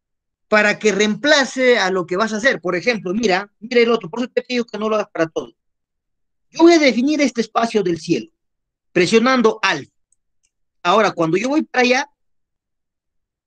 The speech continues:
está prácticamente haciendo una especie de copia. ¿Te das cuenta, por favor? El puntual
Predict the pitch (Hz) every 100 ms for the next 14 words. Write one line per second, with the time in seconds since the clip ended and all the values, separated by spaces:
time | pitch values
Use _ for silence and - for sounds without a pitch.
0 | _ _ - 226 214 - 262 285 277 233
1 | 247 247 269 262 247 - 247 240 240 226
2 | - 208 202 180 160 151 - _ _ _
3 | _ _ _ _ _ _ _ _ _ _
4 | _ _ _ _ _ _ _ _ _ _
5 | _ _ _ _ _ _ _ _ - 190
6 | 202 233 226 208 190 226 233 185 233 269
7 | _ _ _ _ _ _ _ _ _ _
8 | _ _ _ _ _ _ _ _ _ _
9 | _ _ _ _ _ _ _ _ _ _
10 | _ _ _ _ _ _ _ _ _ -
11 | 180 165 202 170 254 285 359